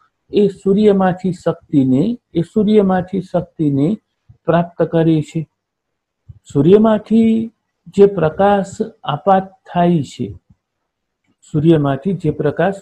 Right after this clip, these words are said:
પૃથ્વી ઉપર આવે છે, એના પચાસ ટકા કરતાં પણ ઓછા ભાગનો પ્રકાશ સંશ્લેષીય સક્રિય વિકિરણ છે. એ પ્રકાશ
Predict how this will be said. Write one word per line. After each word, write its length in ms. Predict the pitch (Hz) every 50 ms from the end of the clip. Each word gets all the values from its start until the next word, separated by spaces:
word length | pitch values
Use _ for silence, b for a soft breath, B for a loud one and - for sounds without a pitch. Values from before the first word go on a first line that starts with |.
| _ -
પૃથ્વી 380 | 151 151 147 - - 196 190 175
ઉપર 340 | 147 139 147 143 131 123
આવે 360 | 120 113 113 120 120 113 113 113
છે, 320 | - - 143 147 226 233 - - _ - - _ _ _ _ _ _ _ _ _ _ _ _ _ _ _ _ _ _ _ - 165
એના 520 | 185 196 214 220 220 220 220 220 226 220 - _ _ -
પચાસ 360 | 160 151 151 - 214 214 202 - - - -
ટકા 260 | 214 202 - 220 208
કરતાં 480 | 202 202 - 202 196 196 - - 202 196
પણ 240 | 202 202 202 202 202
ઓછા 540 | 220 - - - 151 160 156 - - 202 185
ભાગનો 760 | 165 156 151 175 175 165 135 139 135 135 131 139 175 226 - _ _ _ _ _ _ _ _ _ -
પ્રકાશ 440 | 165 160 147 - - 202 208 220 214 _ - 214 - -
સંશ્લેષીય 1040 | 175 165 170 170 170 - 202 202 208 196 202 - - 202 202 214 214 220 233 262 - _ _ _ _ _ -
સક્રિય 600 | 165 160 - - - 196 214 214 214 214 214 202
વિકિરણ 760 | 190 160 175 196 196 196 196 196 196 190 196 190 196 196 185
છે. 400 | 180 - - 202 196 143 113 - - _ _ _ _ _ _ _ -
એ 60 | 170
પ્રકાશ 500 | 175 - 165 147 147 - 180 202 214